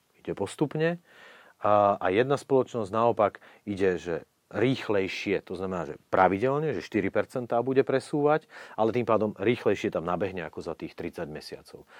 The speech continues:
Takže každá spoločnosť trošku iný prístup, a, využila. Zrejme tie spoločnosti, ktoré idú na to trošku agresívnejšie, tak chcú využiť tieto prepady trhov, aby za lacno nakúpili vlastne sporiteľom tie dôchodkové jednotky v indexovom fonde.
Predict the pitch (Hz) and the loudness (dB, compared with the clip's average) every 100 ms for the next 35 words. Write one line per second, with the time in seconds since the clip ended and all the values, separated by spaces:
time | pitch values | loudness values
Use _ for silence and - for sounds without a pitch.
0 | - 95 101 127 165 123 - 127 123 110 | -10 -4 -2 4 4 4 4 0 0 -4
1 | 113 113 - 127 131 101 78 87 - 151 | -4 -4 -6 -2 -2 -2 -4 -6 -4 -4
2 | 170 - - - - - - 95 95 95 | -4 -6 -20 -20 -20 -20 -8 -2 0 2
3 | 90 87 120 120 131 131 127 107 117 110 | 0 0 0 2 6 8 8 6 4 4
4 | - 101 - 101 104 - - 92 87 92 | 0 -2 -2 -6 -6 -10 -4 -2 -2 -2
5 | 87 - 85 - 76 87 85 90 90 - | -6 -8 -12 -10 -6 -6 -6 -6 -8 -8
6 | 82 78 95 87 80 82 85 - 80 80 | -10 -8 -6 -6 -6 -8 -10 -12 -10 -10
7 | 80 78 78 82 82 82 82 82 - - | -8 -8 -8 -8 -4 -4 -4 -6 -12 -20
8 | - _ _ - 87 98 95 - 85 80 | -20 _ _ -8 -2 0 -2 -4 -12 -10
9 | 76 82 85 78 78 73 85 76 - - | -10 -12 -10 -10 -10 -14 -16 -16 -16 -12
10 | 87 82 80 80 78 80 76 85 - 110 | -8 -8 -8 -12 -10 -10 -10 -12 -6 -6
11 | - - 92 87 87 82 80 80 - 78 | -6 -4 -2 -4 -6 -10 -10 -10 -12 -14
12 | 73 - 69 65 | -14 -16 -18 -20